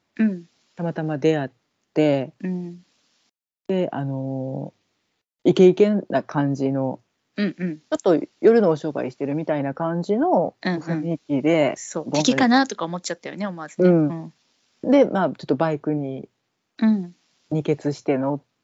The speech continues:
Speaker 2: て、
Speaker 1: うん。
Speaker 2: お家まで行っ
Speaker 1: 二血って懐かしい。うん。<laughs> うん。
Speaker 2: で、そこで正体を明かすっていう時に、
Speaker 1: うん。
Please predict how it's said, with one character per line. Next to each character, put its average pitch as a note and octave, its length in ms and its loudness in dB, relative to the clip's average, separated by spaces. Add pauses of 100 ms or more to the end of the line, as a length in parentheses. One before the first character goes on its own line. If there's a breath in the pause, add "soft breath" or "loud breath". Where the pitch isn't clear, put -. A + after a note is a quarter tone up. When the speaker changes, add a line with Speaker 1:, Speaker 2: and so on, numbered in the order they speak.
(120)
Speaker 2:
て、 E3+ 240 6
Speaker 1:
う - 40 -2
ん。 - 60 -2
Speaker 2:
お C#3+ 120 -4
家 - 220 -10
ま C#3 180 -4
で - 80 -6
行 G3+ 80 4
っ - 60 6
Speaker 1:
二 D4 60 4
血 C#4+ 300 0
っ D4 40 -6
て B3+ 100 0
懐 A3 220 -4
か A#3+ 100 2
し A#3 160 -6
い。 - 40 -16
う F#3 100 -8
ん。 F3 180 -4
<laughs> - 40 -18 (1900 loud breath)
う - 20 -10
ん。 G3 220 -12
Speaker 2:
で、 A#3+ 260 4
そ A3+ 140 0
こ A3+ 100 8
で F3 80 4
正 E3+ 200 -2
体 C3+ 200 -4
を B2+ 40 -4
明 C3+ 100 -4
か D3 160 -8
す C#3+ 140 -8
っ - 20 -4
て - 120 -10
い C3 40 -6
う - 20 -20
時 C3+ 200 -10
に、 D#3 320 -2 (200 soft breath)
Speaker 1:
う B3 60 -2
ん。 A3+ 140 -4